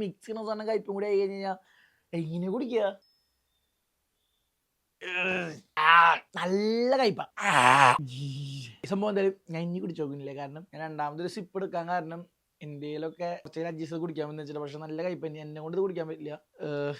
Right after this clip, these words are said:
സംഭവം കയ്പ തന്നെയാണ് ഇതിന്റെ ടേസ്റ്റ്. ഏഹ്, ഇത് കുടിക്കുന്ന ആൾക്കാരുണ്ടോന്നാണ് എനിക്ക്. ഈ ഒരു സംഭവം കുടിക്കണവരുണ്ടെങ്കിൽ, ഇത് ഇഷ്ടമുള്ളവരുണ്ടെങ്കിൽ just ഒന്ന് കമന്റ് ചെയ്തോട്ടെ. എത്ര പേർക്ക് ഉണ്ടെന്ന് അറിയില്ല, എന്നെ കൊണ്ട് ഇത് പറ്റില്ല. അപ്പൊ ഈ ഒരു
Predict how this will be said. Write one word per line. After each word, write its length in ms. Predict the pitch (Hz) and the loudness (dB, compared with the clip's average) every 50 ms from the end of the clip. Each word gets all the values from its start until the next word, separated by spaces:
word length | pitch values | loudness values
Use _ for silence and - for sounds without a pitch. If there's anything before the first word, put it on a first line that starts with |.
| - 156 170 | -6 -6 -6
സംഭവം 260 | 165 160 160 165 160 - 202 | -4 -4 -4 -4 -4 -2 -2
കയ്പ 300 | 208 208 190 - - 190 190 | -2 -2 -2 -4 -2 0 0
തന്നെയാണ് 340 | 202 208 208 214 208 190 180 180 | 0 0 0 0 0 0 -2 -4
ഇതിന്റെ 220 | 190 185 175 180 185 - _ | -4 -2 -2 -2 -2 -2 _
ടേസ്റ്റ്. 400 | 208 190 175 170 - - - 151 135 - _ - 160 | 0 0 0 0 -4 -10 -18 -18 -18 -18 _ -10 -8
ഏഹ്, 400 | 156 156 156 156 151 156 156 160 - _ _ _ - | -6 -4 -4 -4 -4 -6 -6 -8 -10 _ _ _ -4
ഇത് 100 | 165 165 180 190 | -2 0 0 2
കുടിക്കുന്ന 300 | 233 220 175 208 214 220 | 0 0 0 0 0 0
ആൾക്കാരുണ്ടോന്നാണ് 720 | 220 202 196 - 170 160 165 175 185 180 175 175 175 170 165 151 | 0 0 -2 -2 0 0 0 -2 -4 -6 -6 -6 -8 -8 -8 -10
എനിക്ക്. 200 | 139 131 131 127 - _ - | -10 -12 -12 -14 -14 _ 0
ഈ 80 | 170 202 | 0 2
ഒരു 80 | 202 208 | 2 2
സംഭവം 320 | 247 240 226 202 202 190 196 | 0 0 2 2 2 2 2
കുടിക്കണവരുണ്ടെങ്കിൽ, 720 | 220 220 202 - 196 185 180 175 185 185 180 170 170 170 175 180 165 | 2 0 0 -2 -2 -2 -2 -4 -4 -6 -8 -8 -8 -8 -8 -6 -4
ഇത് 100 | 160 175 220 240 185 | -2 -2 -2 -2 -6
ഇഷ്ടമുള്ളവരുണ്ടെങ്കിൽ 600 | - - - 220 220 214 208 185 185 190 190 185 | -8 -4 -2 -2 0 0 -2 -4 -4 -6 -6 -6
just 140 | 180 - - | -6 -8 -8
ഒന്ന് 80 | 175 196 | -4 -2
കമന്റ് 240 | 196 190 175 156 151 | -2 -2 -2 -4 -6
ചെയ്തോട്ടെ. 260 | 151 151 151 139 143 139 131 | -6 -4 -4 -6 -6 -10 -12
എത്ര 160 | - 147 139 - - | -14 -18 -16 -10 -8
പേർക്ക് 240 | 214 202 208 214 202 | -6 -6 -6 -6 -6
ഉണ്ടെന്ന് 180 | 202 190 185 170 | -6 -6 -4 -4
അറിയില്ല, 180 | 165 156 151 151 | -4 -4 -6 -8
എന്നെ 120 | 151 156 160 | -8 -8 -6
കൊണ്ട് 100 | 165 196 208 | -6 0 2
ഇത് 80 | 220 226 247 427 - _ _ _ _ _ 165 | 2 2 2 -2 -8 _ _ _ _ _ -6
പറ്റില്ല. 260 | 160 139 135 127 - - | -6 -6 -6 -6 -6 -4
അപ്പൊ 140 | 175 175 226 | -4 -2 0
ഈ 40 | 254 | 0
ഒരു 40 | 247 | 2